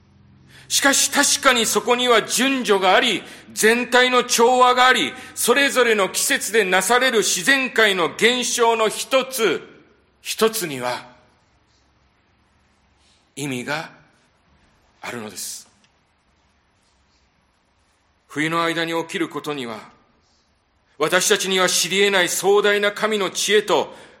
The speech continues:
私たちへの愛と配慮が込められており、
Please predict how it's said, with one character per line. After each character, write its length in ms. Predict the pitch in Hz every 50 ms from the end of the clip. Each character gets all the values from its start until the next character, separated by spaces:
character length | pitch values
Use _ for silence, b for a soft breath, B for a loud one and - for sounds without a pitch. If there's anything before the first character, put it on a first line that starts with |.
| B
私 400 | - 135 156 - 202 208 202 -
た 120 | 208 208 196
ち 160 | - 180 214
へ 100 | 220 226
の 300 | 208 185 147 110 - - - - - - _ _ _ _ _ _ _ _ _
愛 380 | 156 170 202 220 220 196 185 -
と 500 | - - - 170 170 151 123 - - - - - - _
配 380 | _ - - - 156 160 147 139
慮 140 | 131 127 123
が 340 | 120 135 143 147 139 - - - - - _ _ _
込 160 | - - 139
め 100 | 143 151
ら 140 | 151 160 160
れ 100 | 165 151
て 100 | - 135
お 120 | 120 113
り、 160 | 120 131 135